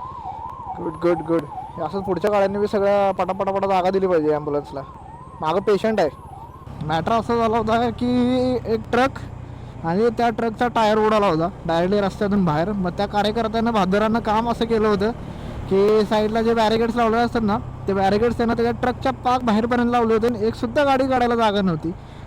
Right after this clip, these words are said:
लोकं वाचावाच करत होते, तेव्हा त्यानं ते ब-, बॅरिकेड्स बाजूला काढले. स्वतःचा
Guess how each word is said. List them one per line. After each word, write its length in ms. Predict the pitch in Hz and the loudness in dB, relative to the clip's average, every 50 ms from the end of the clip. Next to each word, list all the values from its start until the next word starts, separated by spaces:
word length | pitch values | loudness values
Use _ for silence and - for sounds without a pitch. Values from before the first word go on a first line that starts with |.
| - | -2
लोकं 240 | 160 175 170 - 226 | 0 0 0 2 2
वाचावाच 400 | 226 226 190 - 233 226 240 226 | 2 2 2 2 2 0 0 2
करत 140 | - 247 233 | 2 2 2
होते, 340 | 233 233 226 196 185 208 240 | 4 4 4 4 4 2 0
तेव्हा 260 | - - 180 175 202 | 0 -2 0 0 0
त्यानं 200 | 202 226 220 220 | 0 2 0 0
ते 360 | 220 233 240 240 233 240 226 | 2 2 4 4 4 4 2
ब-, 340 | 226 214 202 208 202 190 180 | 2 0 2 2 2 4 4
बॅरिकेड्स 340 | 190 190 196 208 220 233 214 | 4 2 2 2 0 0 0
बाजूला 320 | 226 220 208 202 208 220 | 2 2 2 2 2 0
काढले. 220 | 208 208 196 208 214 | 0 0 0 2 2
स्वतःचा 320 | 214 190 185 208 214 220 | 0 0 0 0 0 0